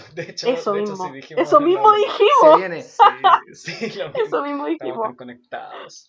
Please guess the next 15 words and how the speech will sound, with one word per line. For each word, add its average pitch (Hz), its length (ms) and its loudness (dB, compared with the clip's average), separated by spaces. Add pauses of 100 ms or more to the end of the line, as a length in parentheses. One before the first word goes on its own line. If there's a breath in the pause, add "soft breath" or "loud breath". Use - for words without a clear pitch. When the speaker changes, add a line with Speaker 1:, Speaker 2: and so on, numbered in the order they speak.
Speaker 3:
Se 131 220 -12
viene, 147 500 -10 (100)
se 151 280 -14
viene, 156 340 -10
Speaker 1:
<laughs> - 60 -20
Speaker 3:
post-covid, 156 580 -12 (280)
post-covid. 151 460 -10
Speaker 1:
Post-covid 160 240 -12 (180)
cromática. - 720 -12 (760)
Y 180 200 -16
quería 180 180 -6
recomendar 180 380 -10
también 185 260 -10
un 170 160 -14
libro 214 560 -12